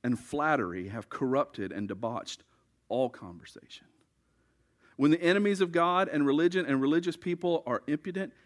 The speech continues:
and daring and threaten to run down all that is just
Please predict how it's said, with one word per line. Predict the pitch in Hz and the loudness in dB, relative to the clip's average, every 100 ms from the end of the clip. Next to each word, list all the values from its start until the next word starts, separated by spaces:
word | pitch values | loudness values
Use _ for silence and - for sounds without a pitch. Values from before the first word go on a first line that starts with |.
| _ 120 | _ -6
and | 117 - | -6 0
daring | 135 151 175 185 190 _ _ | 2 2 0 -2 -6 _ _
and | 120 113 | -4 -4
threaten | - 160 170 - 101 | -2 0 0 0 -6
to | 117 | -6
run | 104 127 151 | -4 -2 0
down | 131 107 92 - | 0 -2 -4 -6
all | 104 120 127 | -4 -2 -4
that | 110 | -6
is | 90 82 | -10 -16
just | - 104 110 - - | -10 -6 -6 -8 -20